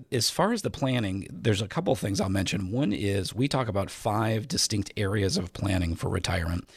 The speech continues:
And there's three that I would say most people find most interesting, fascinating, fun, and exciting. And that is investments, income, and then saving taxes. People love talking about those three things. The two that kind of get brushed to the side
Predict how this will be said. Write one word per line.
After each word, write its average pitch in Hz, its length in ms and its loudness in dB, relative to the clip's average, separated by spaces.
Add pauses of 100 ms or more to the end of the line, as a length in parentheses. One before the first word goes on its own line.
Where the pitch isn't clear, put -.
(300)
And 104 300 2
there's 104 180 2
three 143 500 0
that 113 140 2
I 104 100 0
would 98 120 -2
say 98 400 2
most 104 320 0
people 107 160 0
find 95 440 0
most 98 500 2
interesting, 104 640 2
fascinating, 101 640 2
fun, 104 220 2
and 95 120 2
exciting. 90 420 0
And 90 80 0
that 104 140 2
is 98 180 0
investments, 104 600 0 (320)
income, 98 600 2 (200)
and 101 120 -2
then 92 100 0
saving 87 340 0
taxes. - 560 -2 (300)
People 135 280 0
love 107 500 0
talking 104 380 2
about 90 140 -2
those 92 200 2
three 95 240 0
things. 87 400 -2
The - 120 -2
two 196 340 0
that 127 180 -2
kind 127 200 0
of 104 40 0
get 104 200 -2
brushed - 300 0
to 120 40 -10
the 98 100 -6
side 90 520 0